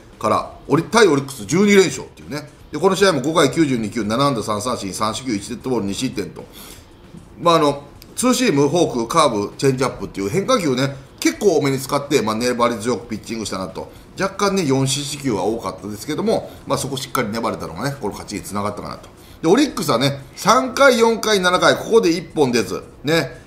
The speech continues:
っていうところで、まあ、ここで一本出てたらっていうね。で、三回もね、二対一、一点リードのところでね、先頭頓宮が、えー、ツーベースを打って、そっからね、えー、宗が三振。ここ進塁打打ててればっていうね。で、その後後続続かず。で、四回、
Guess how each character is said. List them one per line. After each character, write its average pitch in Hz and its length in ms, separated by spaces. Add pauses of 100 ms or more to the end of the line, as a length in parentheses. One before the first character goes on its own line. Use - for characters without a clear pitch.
(180)
っ - 20
て 175 80
い 254 200
う 208 60
と 254 120
こ 262 100
ろ 254 160
で、 262 100 (300)
ま 208 80
あ、 - 20
こ 226 140
こ 403 100
で 339 80
一 349 140 (120)
本 269 180
出 247 120
て 208 80
た 220 120
ら 127 80
っ - 100
て 107 80
い - 20
う 123 40
ね。 180 220 (280)
で、 156 80
三 208 220
回 214 160
も 139 80
ね、 143 160
二 135 100
対 156 220
一、 131 320 (180)
一 139 140
点 170 220
リ 165 120
ー - 20
ド 127 100
の 104 60
と 107 80
こ 113 100
ろ 110 60
で 107 60
ね、 127 240 (260)
先 156 240
頭 143 160
頓 131 200
宮 135 180
が、 - 200 (140)
え 104 100
ー、 98 40
ツ 135 180
ー 143 60
ベ 139 140
ー 107 60
ス 113 120
を 135 120
打 - 20
っ 143 40
て、 - 440 (180)
そ 131 140
っ - 60
か 151 120
ら 110 80
ね、 104 160 (280)
え 101 120
ー、 107 40
宗 123 220
が 90 100
三 107 220
振。 101 280
こ - 160
こ 359 120
進 359 300
塁 285 140
打 147 80
打 151 100
て 147 120
て 117 140
れ 98 80
ば 64 140
っ - 20
て - 100
い 95 40
う - 20
ね。 196 180 (200)
で、 151 80
そ 196 100
の 175 60
後 127 140
後 117 180
続 98 180
続 92 240
か 80 100
ず。 69 120 (340)
で、 175 80
四 180 160
回、 135 160